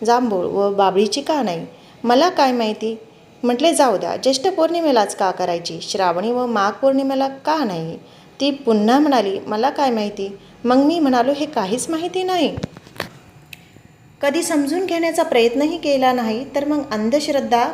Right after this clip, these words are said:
कशाच्या आधारावर घोषित करतात?" बिचारीजवळ उत्तर नव्हते, अनेकांजवळ नसते. शेवटी म्हणाली, "तुम्हीच सांगा." म्हटलं, "ऐका,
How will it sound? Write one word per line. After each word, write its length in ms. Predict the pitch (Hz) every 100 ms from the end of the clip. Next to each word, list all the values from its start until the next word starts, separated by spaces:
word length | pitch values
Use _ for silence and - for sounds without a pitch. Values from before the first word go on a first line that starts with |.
| -
कशाच्या 440 | 214 240 233 269
आधारावर 520 | 247 226 226 220 220
घोषित 340 | 220 208 - 196 -
करतात?" 340 | 175 170 175 175 - - - - -
बिचारीजवळ 640 | 226 233 254 277 269 269 277
उत्तर 480 | 247 220 - 254 240
नव्हते, 380 | 180 - 220 - - -
अनेकांजवळ 680 | 220 247 302 339 339 339 320
नसते. 400 | 277 240 - - - -
शेवटी 300 | 233 220 269
म्हणाली, 400 | 277 262 247 185 196 - - -
"तुम्हीच 300 | 247 294 285
सांगा." 340 | 254 196 175 - - - -
म्हटलं, 280 | 240 262
"ऐका, 380 | 277 240 240 165